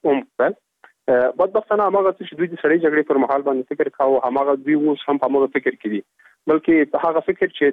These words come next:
د، آه، پاک-، د، د پاکستان پوځي دوکتورین تشکیل یو پخوا رامنځته شوی، هغه وخت دوی د سرتیرو لخوا دا عملي کېده. اوس هماغه سرتیري د پاکستان د پوځ په رأس کې قرار لري او لا هم په همغه فکر باندې دي.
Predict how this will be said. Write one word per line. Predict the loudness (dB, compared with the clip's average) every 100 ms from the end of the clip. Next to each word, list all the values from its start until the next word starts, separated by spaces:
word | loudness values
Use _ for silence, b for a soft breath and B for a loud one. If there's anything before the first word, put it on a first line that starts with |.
| 2
د، | 2 4 2 0 0 2
آه، | 2 2 -2 -4
پاک-، | -6 -4 0 2 4
د، | 2 2
د | 0 0 -4
پاکستان | -6 -4 -4 0
پوځي | 0 0 -2
دوکتورین | -2 0 0 0
تشکیل | -2 2 2 4
یو | 2 0 B B _ -6
پخوا | -4 0 2 2 2 0 0 0
رامنځته | 0 -2 -4 0
شوی، | 2 4
هغه | 2 2
وخت | 0 -2 -6
دوی | -4
د | -2
سرتیرو | -2 0 0 0
لخوا | 0 -2
دا | 0 0
عملي | 0 -2 -2
کېده. | 0 0 0 _ B B 0
اوس | 2 2
هماغه | -2 0 2 0
سرتیري | 0 -2 0 2
د | 2 0
پاکستان | -2 -2 -2 0
د | 0 0
پوځ | 0 0 0 0 0 0
په | -2
رأس | -2 -8
کې | -14 -4
قرار | -2 0 0
لري | 0 -4 B B -2
او | 0 2
لا | 0
هم | 0 -2
په | -2
همغه | 0 0
فکر | -2 -6
باندې | -8 -8 -8
دي. | -6